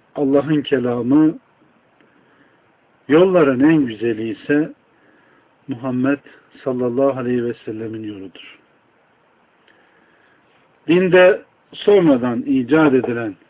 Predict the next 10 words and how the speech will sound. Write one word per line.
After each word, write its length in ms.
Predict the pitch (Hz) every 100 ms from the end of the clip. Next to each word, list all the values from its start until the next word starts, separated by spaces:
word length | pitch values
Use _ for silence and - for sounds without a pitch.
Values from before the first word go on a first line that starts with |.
| _
her 220 | - 170
şey 360 | 180 - 135 113
bidat, 400 | 113 110 143 147 - _ _ _ _ _ _ _ _
her 380 | - 180 185 139
bidat 380 | 131 117 107 - - _ _ _
dalalet, 560 | 113 113 110 107 127 143 - _ _ _ _ _ _ _
her 320 | 185 196 156
dalalette 800 | 135 117 110 107 107 _ 143 139 - _ _
ateştedir. 800 | - - - - 113 - - - _ _ _ _ _ _ _ _ _ _ _ _ _ _ _ 60 _ _ _ _ _ _ _ _ -
Allah 360 | 147 151 175